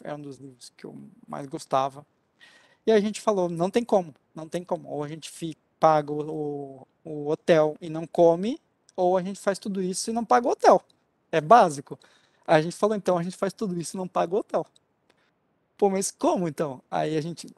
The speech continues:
"Então tá." Não tinha sido a primeira vez que a gente tinha dormido, né, é, na rua, digamos, entre aspas. Já tinha dormido em estação de trem, já tinha dormido em rodoviária, tinha dormido no aeroporto,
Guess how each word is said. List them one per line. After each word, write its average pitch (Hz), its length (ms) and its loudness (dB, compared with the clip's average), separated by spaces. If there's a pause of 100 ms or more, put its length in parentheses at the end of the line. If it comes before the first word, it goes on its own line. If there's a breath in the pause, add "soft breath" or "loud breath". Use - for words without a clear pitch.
(140)
"Então 170 180 -4
tá." 170 400 4 (600)
Não 160 200 -6
tinha 254 280 -4
sido 180 180 -6
a 151 40 -2
primeira 147 300 -8
vez 135 200 -8
que 147 100 -8
a - 20 -8
gente 139 140 -12
tinha 139 180 -12
dormido, 156 640 -6
né, 185 320 -12
é, 135 380 -12 (160)
na 135 140 -8
rua, 147 440 -6
digamos, 156 400 -12
entre - 240 -14
aspas. - 520 -10 (640)
Já 151 140 -4
tinha 160 120 -4
dormido 147 300 -8
em - 20 -14
estação 147 600 -10
de 131 100 -18
trem, 180 360 -6
já 139 60 -10
tinha 143 140 -14
dormido 139 400 -12
em 127 60 -14
rodoviária, 190 800 -2 (460 soft breath)
tinha 175 140 -4
dormido 147 280 -6
no 135 40 -12
aeroporto, 147 800 -4